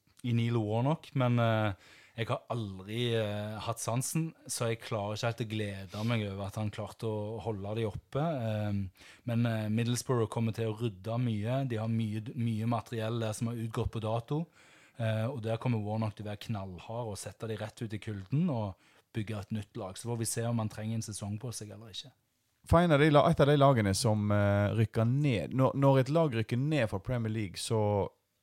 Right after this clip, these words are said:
Speaker 2: har jo de en tendens til å s-, ha det vondt i en liten stund etterpå. Men Watford, eh, ser jo ut til å på en måte kommet seg over dette her ganske kjapt.
Speaker 1: Watford har jo et fantastisk nettverk,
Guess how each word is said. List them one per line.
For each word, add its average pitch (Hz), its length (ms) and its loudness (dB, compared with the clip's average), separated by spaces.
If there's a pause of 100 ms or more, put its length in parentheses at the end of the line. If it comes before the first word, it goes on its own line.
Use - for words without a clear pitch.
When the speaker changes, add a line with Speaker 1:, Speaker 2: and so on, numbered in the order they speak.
(140)
Speaker 2:
har 139 300 2
jo 107 120 2
de 101 120 -2
en 95 100 -2
tendens 113 440 0
til 95 120 -2
å 87 340 0
s-, - 540 -10 (160)
ha 113 180 2
det 107 80 0
vondt 98 500 -4
i - 80 -4
en 82 60 -4
liten 82 200 -6
stund 90 200 -6
etterpå. - 380 -6
Men 98 220 -4
Watford, 50 600 -2
eh, 50 160 -4
ser - 220 -4
jo 233 100 -4
ut 170 100 -4
til 131 120 0
å 95 300 2
på - 100 -2
en 95 60 -4
måte 95 520 -2
kommet 95 240 -6
seg 90 220 -6
over 87 280 -2
dette - 220 -8
her 87 140 -6
ganske 95 320 -8
kjapt. - 240 -8 (1120)
Speaker 1:
Watford - 480 -8 (140)
har 92 300 -8
jo 117 140 -4 (400)
et 92 180 -14
fantastisk - 920 -12
nettverk, - 760 -10